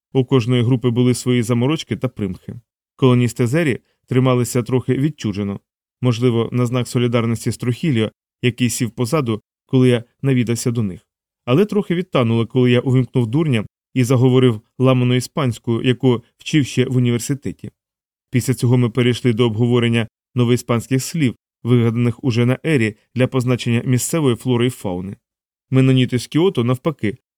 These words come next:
розпочали з того, що пригостили мене чудовим фруктовим пирогом, а потім, відкинувши люб'язності, закидали питаннями стосовно керування колонією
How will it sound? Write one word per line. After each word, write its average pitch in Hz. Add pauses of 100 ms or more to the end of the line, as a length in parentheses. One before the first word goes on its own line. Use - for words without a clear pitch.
(100)
розпочали 131
з 120
того, 143
що 131
пригостили 123
мене 120
чудовим 120
фруктовим 120
пирогом, 127 (320)
а 151
потім, 208
відкинувши 131
люб'язності, 107 (360)
закидали 160
питаннями 131
стосовно 120
керування 120
колонією 175